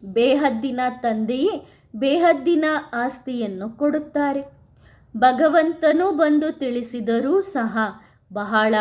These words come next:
ಕಡಿಮೆ ಮಂದಿ ಪವಿತ್ರರಾಗುತ್ತಾರೆ. ಬಾಕಿ ಎಷ್ಟು ಶಿಕ್ಷೆಯನ್ನು ಅನುಭವಿಸುತ್ತಾರೆ? ಶಿಕ್ಷೆಯನ್ನು ಅನುಭವಿಸಿ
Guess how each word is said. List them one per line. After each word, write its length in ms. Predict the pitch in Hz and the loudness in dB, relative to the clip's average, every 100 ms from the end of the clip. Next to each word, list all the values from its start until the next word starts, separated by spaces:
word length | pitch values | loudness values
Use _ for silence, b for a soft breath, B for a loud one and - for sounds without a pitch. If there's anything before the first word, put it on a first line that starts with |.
| 214 - | -2 -4
ಕಡಿಮೆ 460 | 220 247 302 349 | -4 0 2 2
ಮಂದಿ 440 | 370 294 240 240 220 - _ - | 2 0 0 -4 -6 -12 _ -10
ಪವಿತ್ರರಾಗುತ್ತಾರೆ. 1400 | 226 240 262 - 254 254 233 202 190 196 - 180 165 - _ _ b b b - | -8 -6 -8 -6 -4 -2 0 -2 -6 -12 -12 -14 -14 -18 _ _ b b b -4
ಬಾಕಿ 760 | 220 220 226 330 330 - - _ | 2 2 2 0 0 -2 -16 _
ಎಷ್ಟು 520 | 240 - - - 453 - | -2 -2 0 0 0 2
ಶಿಕ್ಷೆಯನ್ನು 680 | 370 - 349 330 294 294 | -2 -2 -2 0 0 0
ಅನುಭವಿಸುತ್ತಾರೆ? 1300 | 277 254 254 233 262 240 - 247 - 240 233 349 - _ _ b b b - | 0 -2 -2 -2 -2 -4 -8 -10 -6 -2 -2 -4 -8 _ _ b b b -8
ಶಿಕ್ಷೆಯನ್ನು 840 | - 339 - 392 392 370 370 359 | -2 -2 0 2 4 4 2 2
ಅನುಭವಿಸಿ 960 | 294 269 233 240 226 240 339 233 - | 2 2 0 0 -2 -4 -6 -8 -12